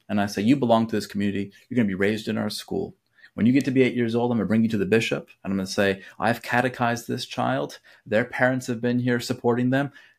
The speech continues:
And they're gonna say the, you know, the words of the confirmation. The bishop's gonna lay hands on him. And then that gentleman's gonna grow up. Uh, he's gonna find his vocation, his calling, what God made him to be. He's gonna find a woman.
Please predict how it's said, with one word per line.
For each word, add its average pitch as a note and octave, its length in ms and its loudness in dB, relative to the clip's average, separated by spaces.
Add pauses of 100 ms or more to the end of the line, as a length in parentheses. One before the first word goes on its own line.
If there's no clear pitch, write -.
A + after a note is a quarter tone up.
(100)
And F#2+ 160 0
they're C3 140 4
gonna B2 240 -2
say A2+ 260 -4
the, A2 120 -4 (120)
you G2 80 -8
know, F#2+ 40 -6
the G2+ 80 -2
words C3 280 4
of B2+ 120 0
the A#2+ 60 -4
confirmation. B2 680 0
The G#2+ 80 0
bishop's B2+ 320 0
gonna A#2 160 -2
lay A2 120 -2
hands A#2+ 300 0
on B2 120 -2
him. C3+ 260 -6 (240)
And G2 80 -2
then G#2+ 80 2
that B2 240 2
gentleman's B2+ 460 2
gonna G#2 340 -2 (320)
grow B2 320 4
up. C3+ 260 2 (580)
Uh, - 220 -20
he's A#2+ 140 0
gonna A#2 260 2
find A#2+ 380 0
his A#2+ 140 -2
vocation, A#2 500 -2
his G2+ 120 -4
calling, B2+ 320 4
what A2 120 2
God G#2+ 240 4
made A2+ 180 2
him A2+ 120 0
to G#2 80 0
be. B2+ 340 2 (300)
He's A2 80 -6
gonna G2+ 140 0
find G#2 280 0
a - 20 -4
woman. D#3 460 -2